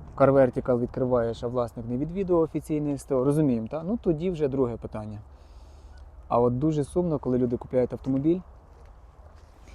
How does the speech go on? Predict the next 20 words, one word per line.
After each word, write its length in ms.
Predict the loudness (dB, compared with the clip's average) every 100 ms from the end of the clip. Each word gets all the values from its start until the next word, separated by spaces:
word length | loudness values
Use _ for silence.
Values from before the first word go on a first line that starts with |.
| -20 -20 -20 -20 -20 -20 -20 -20 -20 -4
і 100 | 0
після 300 | 2 2 0
купівлі 400 | 0 2 4 4
автомобіля 600 | 2 0 0 0 0 -4 -8 -20 -20 -20 -20 -20 -20 -20 -20 -18
дома 480 | 0 6 6 6 -4 -8 -20 -20 -20 -20 -20 -20 -20 -10
є 120 | 0 0
більше 280 | 0 -6
часу, 520 | -4 -2 -2 -2 -10 -10 -4
дивляться 420 | 0 0 0 -6
відео, 440 | -2 -2 2 2 4
дивляться 380 | 2 0 -4
моє 240 | -6 -2 0
відео, 280 | 0 -2 -4
дивляться 340 | -4 -6 -8
відео 260 | -8 -6 -6
інших 300 | -6 -4 -2
блогерів. 480 | 4 4 4 -2 -4 -14 -20 -20 -20 -20 -8
І 80 | -8
стоїть 240 | -2 -2
питання, 420 | 0 0 2 0